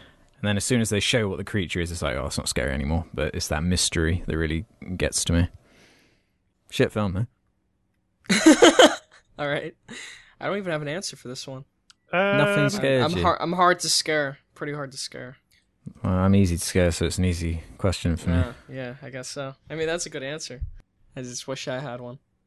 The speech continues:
Speaker 3: Uh, I don't know. I guess, uh, As Above, So
Speaker 2: <laughs>
Speaker 3: Below was a movie that was kinda bad, but I still kind of appreciated in some ways. And I, I don't know if I was necessarily really scared by it,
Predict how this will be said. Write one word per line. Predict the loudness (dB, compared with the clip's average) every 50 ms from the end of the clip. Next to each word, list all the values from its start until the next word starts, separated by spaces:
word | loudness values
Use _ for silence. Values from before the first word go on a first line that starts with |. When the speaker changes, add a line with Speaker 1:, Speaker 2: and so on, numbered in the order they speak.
| _ _ _ _ _ _ _ _ _ _
Speaker 3:
Uh, | 2 4 4 6 6 6 6 6 6 6 6 6 6 4 2 -2 _ _ _ _ _ _ 0
I | 2 4 6
don't | 6 6 6
know. | 6 6 6 4 4 4
I | 2 2 2
guess, | 4 4 4 4 0 -6 -18 -6 0 4
uh, | 6 6 8 8 8 8 8 8 8 6 6 6 4 2 -2 _ _ _ _ _ _ _ _ _ _ _ _ _ _ _ _ _ _ 0
As | 2 2 2 2
Above, | 0 2 4 4 6 6
So | 6 8 8 8 8 8 8 6 6
Speaker 2:
<laughs> |
Speaker 3:
Below | 4 2 2 4 4 4 4 4 4 2 0 -2 -6 -10 _
was | -4 -4 -2 0
a | 0
movie | 2 2 2 4 4 4
that | 2 2
was | 0 -4 -2
kinda | 0 0 2 2 2
bad, | 2 4 4 4 4 4 2
but | 2 2
I | 4 2 2 0 _ -12 -14
still | -14 -8 -2 0 0 0 0
kind | 0 -2 0 0
of | 0 -2
appreciated | -2 -2 0 0 0 2 2 2 2 0 0 -4
in | -4 -6 -2
some | -2 -2 -2 0 2
ways. | 2 4 4 2 0 0 -2
And | 0 0 2
I, | 0 0 -2 -4
I | -2
don't | -2 0 2
know | 2 2 0
if | 0 2 2
I | 2 2 2 0 -2 -6 -10
was | -8 -8 -8 -6 -6 -4
necessarily | -4 -4 -4 -6 -8 -6 -2 -2 0 0 -2 -2
really | -2 -2 0 0 0 -2
scared | -4 -8 -14 -16 -18 -18 _ -2 0 2 4 4 4 4 2 0 -2 -4 0
by | 2 4 6 6
it, | 6 4 4 2